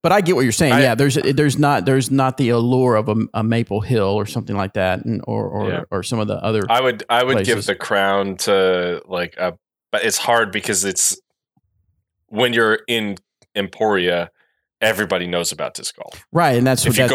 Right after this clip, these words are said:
Speaker 2: go to a
Speaker 1: right.
Speaker 2: place like Charlotte or Minnesota that might have these, that have, when you look at their U disc map, it's kind of insane. Like, you can play a lot of different courses. Like,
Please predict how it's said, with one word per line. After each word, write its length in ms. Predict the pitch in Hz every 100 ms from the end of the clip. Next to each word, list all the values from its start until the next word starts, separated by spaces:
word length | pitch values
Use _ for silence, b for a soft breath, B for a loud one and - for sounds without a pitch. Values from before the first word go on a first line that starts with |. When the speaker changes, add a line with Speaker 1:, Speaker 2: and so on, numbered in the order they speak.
| 123
Speaker 2:
go 60 |
to 160 | 120 135
a 20 |
Speaker 1:
right. 60 | 113
Speaker 2:
place 240 | 117 107
like 220 | 107 95 -
Charlotte 1000 | - - - - 131 113 113 104 95 - -
or 240 | 104 98 95
Minnesota 1000 | 98 101 95 - - 120 113 104 95 90
that 180 | 95 -
might 360 | 95 101 104 -
have 420 | - 101 101 104
these, 340 | 120 127 127 117
that 120 | 98
have, 320 | 110 104 92 B B B B
when 120 | 127
you 140 | 120 120
look 200 | 127 127
at 100 | 117
their 140 | 113
U 200 | 107 101
disc 300 | 101 101 -
map, 300 | 104 95 92
it's 160 | 90 -
kind 260 | - 92 87
of 100 | 85
insane. 680 | 82 - 87 85 87 90 - _
Like, 240 | 92 87
you 120 | 92 87
can 200 | 95 90
play 220 | 98 92
a 60 | 82
lot 200 | 85 82
of 120 | 85
different 260 | 87 87 82
courses. 320 | 82 - 87
Like, 180 | 92